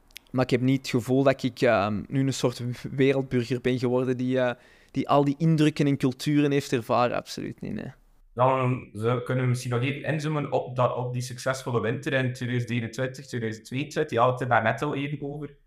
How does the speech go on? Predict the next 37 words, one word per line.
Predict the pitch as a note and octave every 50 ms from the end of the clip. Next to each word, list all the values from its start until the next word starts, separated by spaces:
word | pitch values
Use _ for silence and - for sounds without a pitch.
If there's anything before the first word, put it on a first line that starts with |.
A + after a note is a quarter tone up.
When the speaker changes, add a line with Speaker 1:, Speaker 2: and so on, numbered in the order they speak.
| _ _ _
Speaker 2:
Met | - A2+ A#2+
die | B2 C3 A#2+
vijfde | B2 B2+ B2+ A#2+ A#2+ A#2+
plaats | - A2 A2 B2+ C#3 - - - -
op | B2 B2+
het | A#2+ - - -
E | B2+ B2+
K | B2
veldlopen. | - B2 B2 A#2 A2+ A#2 B2+ C3 B2+ C3 C3+ C3+ C3+ C3+ C3+ B2+ B2+ C3 - _ _ _ _ _ _ _
Ehm, | - G2 G#2+ G#2+ G#2+ G#2+ G#2+ G#2+ G#2+ G#2+ G2 G2+ G2+ A2 A2 - -
winst | A2 B2 B2+ - - -
in | C3+ B2+ B2 A#2+
Roeselare, | A#2+ C3 B2+ - - B2+ B2 B2+ B2+ B2+ B2 A#2+
winst | G#2+ B2 B2 B2 - -
op | B2+ B2+
de | - - - -
Antwerp | - A2 A2+ - A#2+ A#2 A#2 -
ten | - A#2 A2+ A2
Miles. | A2+ A#2+ B2+ C3+ C3+ C3+ C3+ - - - - _ _ _ _ _ _ _ _ _ _ _ _ _ _ _ _ _ _
Hoe | _ A#2 A2 C3+ C#3 B2
verklaar | B2 A#2+ - B2 A#2 B2+ D#3 F#3
je | F#3+
dat | F3 E3+ E3 -
dat | E3 D3 -
dan | C3+ C3 B2+ A#2+ - -
plots | - D3 D3 D#3 D3+ - - - - - -
allemaal | C3 D3 C#3 C3 C3 B2+ A#2+ - - - G2+
bij | A2 B2
elkaar | A2+ A2 - - C#3 - -
komt? | - C#3+ B2 -
Is | C3 B2+
dat | C3 -
dan | - C#3+ E3 - C3+ -
puur | - D#3+ G3 G3
door | G3+ G#3 G3
die | F3+ G3
coronacrisis? | F#3 - E3 E3+ G#3 A3 A3 G#3+ G#3+ F#3+ G#3+ G#3+ A#3 B3+ B3 - - -